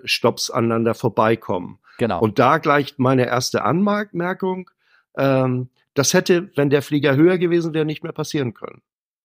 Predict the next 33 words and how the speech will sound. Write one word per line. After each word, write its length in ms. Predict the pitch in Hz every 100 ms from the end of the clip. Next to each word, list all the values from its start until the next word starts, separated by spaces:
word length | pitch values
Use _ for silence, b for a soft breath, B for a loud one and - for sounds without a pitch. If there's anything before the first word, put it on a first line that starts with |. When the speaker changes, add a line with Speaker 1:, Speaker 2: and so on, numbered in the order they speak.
| _ _ _ _ _ -
Speaker 1:
Weil 240 | 120 135
die 200 | 127 123
Reibung 540 | 113 165 220 131 98 - _ _
von 220 | - 127
den 180 | 127 123
Stops 520 | - - 175 - - -
ist 160 | 120
so 240 | 101 156 170
hoch, 420 | 143 175 - _ _ _ _
du 120 | - 127
kriegst 420 | 165 175 - -
die 140 | 143
Tür, 320 | - 160 180 180 b b -
das 220 | 123 -
haben 260 | 139 156 160
schon 240 | 151 135
Leute 320 | 127 131 127
versucht, 520 | - 117 110 147 196 -
eine 160 | 123
Tür 300 | - 151 160
anzuheben, 720 | 147 143 - 143 139 135 135 143 b b -
also 200 | 101 110
mit 220 | 107 -
dem 140 | 95
Hebel, 380 | 92 135 143 92
mit 80 | 98
Speaker 2:
Ja. 160 | 113 104
Speaker 1:
der, 100 | 90 -
bei 100 | 101
den 180 | 95 95
normalen 580 | 90 95 135 147 104
Türen. 360 | - 104 98 104 _
Speaker 2:
Ja. 200 | 107 92